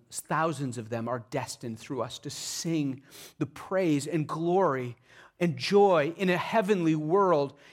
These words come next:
And should the record of my pro-, broken life lead anyone to consecrate himself to mission work at home or abroad, that he may win souls for Jesus,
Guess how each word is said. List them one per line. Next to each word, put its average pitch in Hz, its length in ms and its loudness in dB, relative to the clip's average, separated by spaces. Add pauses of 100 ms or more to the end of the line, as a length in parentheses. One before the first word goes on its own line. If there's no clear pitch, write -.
(160)
And 175 140 2
should 247 540 4
the 180 100 6
record 220 540 -2
of 165 140 -2
my 170 300 0
pro-, 208 420 -2
broken 208 520 0
life 139 260 0
lead 151 600 -2 (760)
anyone 185 600 2 (260)
to 165 100 -2
consecrate 262 800 -2
himself 208 760 0
to 175 120 -4
mission 160 460 -2
work 254 360 -2
at 160 220 0
home 226 520 4
or 226 220 10
abroad, 190 720 6 (420)
that 208 120 6
he 240 100 4
may 220 180 6
win 269 380 2
souls 269 420 6
for 254 140 -2
Jesus, 190 800 0